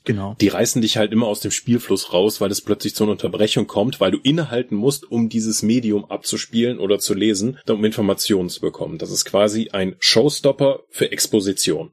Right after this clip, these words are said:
Speaker 1: Richtig. Ich find's in Videospielen schon störend und ich find's im Rollenspiel sogar noch viel schwieriger.
Speaker 2: Mhm.
Speaker 1: Also ich könnte mir, nein, ich könnte mir nicht nur vorstellen, es gibt mit Sicherheit Fälle, wo man sowas machen kann. Jetzt mal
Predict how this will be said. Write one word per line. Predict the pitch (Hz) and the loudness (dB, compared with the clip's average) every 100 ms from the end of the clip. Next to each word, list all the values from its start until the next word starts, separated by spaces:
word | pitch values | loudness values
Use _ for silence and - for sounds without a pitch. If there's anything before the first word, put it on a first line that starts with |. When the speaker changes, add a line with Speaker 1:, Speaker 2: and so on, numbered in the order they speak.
| - | -6
Speaker 1:
Richtig. | 135 - 117 - | -6 -6 -14 -12
Ich | 143 | -6
find's | - 208 | -2 0
in | 156 | -2
Videospielen | 165 247 - 196 180 | -4 -4 -4 -4 -4
schon | 147 | -6
störend | - 143 175 | -2 0 0
und | 175 | -2
ich | 127 | -6
find's | 160 151 | -8 -6
im | |
Rollenspiel | 131 127 147 - | -2 -2 -2 -8
sogar | 139 131 127 | -8 -4 -4
noch | 127 | -6
viel | 120 | -10
schwieriger. | - 131 151 185 202 - | -8 -6 -6 -6 -8 -6
Speaker 2:
Mhm. | 101 87 139 - | -6 -4 -4 -2
Speaker 1:
Also | 147 151 143 143 | 0 2 0 -2
ich | 143 - 160 - | -8 -10 -16 -8
könnte | - 196 208 | 0 0 2
mir, | 175 170 147 139 _ | 2 2 0 -4 _
nein, | - 143 | 2 2
ich | 127 | 2
könnte | 139 131 | 0 0
mir | |
nicht | 127 127 | 0 -2
nur | 120 | -4
vorstellen, | 135 131 120 | -2 -2 -2
es | 120 | 0
gibt | 214 _ - | -4 _ -8
mit | 151 | -4
Sicherheit | 190 165 131 | 2 2 2
Fälle, | - 151 143 | 4 4 6
wo | 135 | 4
man | 135 123 | 4 2
sowas | 120 120 - | 0 0 -2
machen | 113 131 | -6 -4
kann. | 117 | -4
Jetzt | 107 | -2
mal | 131 | -6